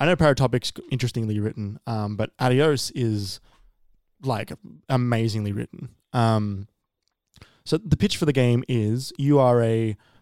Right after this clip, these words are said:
farmer, um, or, like, a, a, a, a rancher. Uh, you are a man on a ranch who y-, agreed to let the mob use your farm to dispose of bodies.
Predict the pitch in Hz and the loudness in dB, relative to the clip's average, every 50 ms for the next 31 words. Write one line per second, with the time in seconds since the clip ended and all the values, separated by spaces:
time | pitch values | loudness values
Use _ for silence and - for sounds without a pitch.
0 | _ _ _ - 127 123 135 160 196 247 277 - _ _ _ _ _ _ _ _ | _ _ _ -2 0 0 0 0 -2 -4 -6 -10 _ _ _ _ _ _ _ _
1 | _ _ _ - 123 120 117 113 110 110 110 107 - - - - 147 151 147 135 | _ _ _ -6 -4 -2 -2 -2 -4 -6 -8 -10 -10 -4 0 0 2 2 2 2
2 | - 143 131 127 127 - 135 131 127 120 120 135 135 123 120 123 - - 127 120 | 2 2 2 2 2 0 0 2 2 0 0 0 0 0 0 0 -2 -2 0 0
3 | 120 120 123 135 143 151 - - 170 185 214 196 - - - - 127 135 - - | 2 2 2 0 0 0 0 0 0 0 -2 -4 -8 -12 -10 -10 -10 -10 -8 -4
4 | - 123 117 113 113 117 113 113 113 113 123 147 175 180 165 151 139 123 117 120 | -2 -2 -2 0 2 2 2 2 2 0 0 2 2 2 2 2 4 2 2 2
5 | 120 135 175 190 - - - - 131 - 131 120 120 123 151 - - _ - - | 2 0 -2 -4 -6 -8 -10 -12 -8 -4 -4 -2 -2 -2 -4 -6 -8 _ -20 -20
6 | - - - 131 123 120 117 117 120 123 - - - 127 117 156 185 214 220 185 | -20 -10 -6 -4 -2 0 0 -2 -4 -4 -6 -4 -4 -2 -2 0 -2 -2 -2 -4
7 | - - 185 175 165 160 156 151 143 - - - 120 127 127 123 123 120 123 127 | -4 -2 -2 0 0 0 2 0 0 0 -2 -6 -4 -2 0 0 0 0 -2 -4
8 | 120 123 143 165 180 175 175 - - - - _ _ - 127 117 117 117 113 107 | -2 0 0 2 0 0 -2 -8 -16 -20 -20 _ _ -6 -2 -2 0 0 -2 -4
9 | 101 104 113 139 151 160 160 - - 123 117 117 117 117 113 117 110 - _ _ | -4 0 2 2 4 4 2 2 2 2 2 2 2 2 0 -2 -6 -10 _ _
10 | _ _ - - - 117 113 107 117 110 - - 113 107 104 110 98 - - - | _ _ -8 -2 0 0 2 2 0 -2 0 0 0 0 0 -2 -4 -4 -8 -10
11 | - - 151 - - | -8 -12 -14 -14 -14